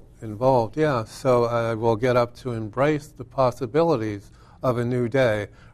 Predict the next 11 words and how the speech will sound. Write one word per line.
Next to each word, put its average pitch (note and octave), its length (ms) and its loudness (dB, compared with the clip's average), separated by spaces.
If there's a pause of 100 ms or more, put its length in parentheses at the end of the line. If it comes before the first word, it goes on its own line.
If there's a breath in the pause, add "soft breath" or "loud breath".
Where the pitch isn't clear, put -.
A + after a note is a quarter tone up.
rather C3 280 2
than A#2 200 0
getting A#2+ 380 0
up, B2 240 0
because A#2+ 400 -6
if A#2 160 -8
I A#2 140 -2
don't, A#2 420 -2
I A#2 160 -2
will G#2+ 220 -6
be G#2+ 400 -6